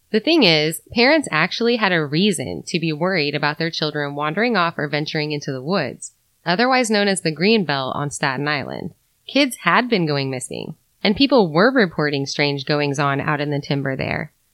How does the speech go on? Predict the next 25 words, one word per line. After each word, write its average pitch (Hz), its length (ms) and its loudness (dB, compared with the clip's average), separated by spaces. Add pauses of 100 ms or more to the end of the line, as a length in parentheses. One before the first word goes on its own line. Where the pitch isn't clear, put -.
(160)
It's - 220 -2
pretty 339 220 4
well 247 180 4
known 175 260 4
that 165 140 2
some 185 260 0
drifters 170 460 0
and 156 120 -2
homeless 147 360 -2
people 151 300 -4
had 185 400 0
seemed 160 260 0
to 156 80 -2
have 147 140 -2
set 139 180 -2
up 135 140 -4
some 165 200 -2
sort 160 220 -2
of 151 260 -4
makeshift 156 560 0
living 151 300 -2
quarters 185 480 -4
here 196 160 0
and 202 160 0
there 202 340 0